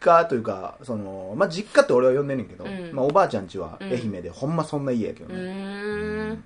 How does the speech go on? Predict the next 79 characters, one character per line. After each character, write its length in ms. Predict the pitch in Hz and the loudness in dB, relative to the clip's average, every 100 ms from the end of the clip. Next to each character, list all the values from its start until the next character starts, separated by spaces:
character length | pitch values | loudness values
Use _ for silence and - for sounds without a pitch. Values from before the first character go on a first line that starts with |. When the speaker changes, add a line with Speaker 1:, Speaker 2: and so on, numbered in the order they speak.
| - | -4
Speaker 1:
う 80 | 123 | -2
ん。 40 | |
母 140 | 127 | 0
屋 80 | 107 | -2
と、 280 | - 85 82 _ _ - | -4 -8 -10 _ _ -16
え 440 | 87 85 85 - | -16 -14 -16 -18
ー、 440 | _ _ _ _ | _ _ _ _
別 160 | - - | -10 -10
の 100 | 87 80 | -12 -12
小 140 | 101 | -10
屋 140 | 80 | -10
が 100 | 78 | -14
あ 20 | - | -18
っ 40 | |
て。 40 | - | -12
Speaker 2:
私、 240 | 202 220 233 | -6 -2 0
お 140 | 196 | 2
ば 160 | 254 403 | 6 6
あ 80 | - | 4
ち 80 | |
ゃ 80 | 220 | 2
ん 20 | |
家 100 | 180 | 0
も 260 | 165 165 202 | -6 -4 -2
大 80 | 214 | -2
阪 220 | 220 220 | -2 2
や 120 | 185 | 2
か 120 | 165 | 2
ら 120 | 156 156 | -2 -2
ね。 400 | 175 170 156 139 - _ _ _ | -2 0 -2 -4 -14 _ _ _
Speaker 1:
そ 120 | 220 | 2
れ 80 | 277 | 4
ち 100 | 180 | 4
ょ 20 | |
っ 40 | 170 | 2
と 140 | 147 | 0
悲 100 | 135 | -2
し 120 | 110 | -2
い 20 | 107 | -4
ね。 60 | |
Speaker 2:
な 40 | - | -2
ん 40 | |
や 40 | |
っ 40 | 131 | 0
た 40 | |
ら、 60 | - | -2
う 40 | |
ん、 20 | 156 | -6
鶴 220 | 208 190 | -6 -6
見 120 | 196 | -6
区 100 | 208 | -6
や 80 | 151 | -8
し 100 | - | -8
な。 100 | 160 | -2
Speaker 1:
思 120 | 262 | 0
い 20 | - | -2
っ 20 | |
き 120 | - 247 | -4 2
り 60 | |
お 100 | 214 | 4
ば 80 | 143 | 6
あ 40 | 113 | 4
ち 100 | 107 | 0
ゃ 40 | |
ん 80 | 90 | -6
は 60 | |
う 80 | 92 | -10
ち 120 | - 113 | -8 -2
農 160 | 147 | 0
家 100 | - | 0
や 60 | 76 | -6
か 80 | - | -14
ら 100 | - | -8
ね。 120 | 226 | -6
Speaker 2:
え 200 | 175 170 | -4 -4
え 20 | 165 | -6
ね。 480 | 175 196 196 170 - | -8 -8 -6 -8 -10
Speaker 1:
う 40 | |
ん。 680 | 76 78 78 78 80 80 | -16 -18 -18 -18 -18 -16